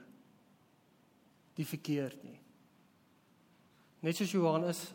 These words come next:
vir ons verduidelik aan die kruis, beteken dit nie dat Jesus ons sonde goedgekeur het nie. Inteendeel, dis hoekom hy die straf gedra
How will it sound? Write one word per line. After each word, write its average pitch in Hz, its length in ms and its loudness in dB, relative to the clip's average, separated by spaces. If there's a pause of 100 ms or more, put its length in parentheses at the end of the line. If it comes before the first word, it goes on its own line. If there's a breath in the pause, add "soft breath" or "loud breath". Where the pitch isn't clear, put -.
(140)
vir 160 300 -6
ons 156 180 -2
verduidelik 147 500 0
aan 151 140 -4
die 143 100 -4
kruis, 165 400 2 (380 loud breath)
beteken 190 480 4
dit 190 120 -2
nie 202 60 4
dat 170 160 4
Jesus 165 360 0
ons 147 120 -4
sonde 156 280 -2
goedgekeur 131 560 -6
het 127 100 -18
nie. - 120 -20 (500)
Inteendeel, 156 520 2 (880 soft breath)
dis - 160 -4
hoekom 160 220 0
hy 143 100 0
die 143 80 -2
straf 147 320 -4
gedra 135 240 -4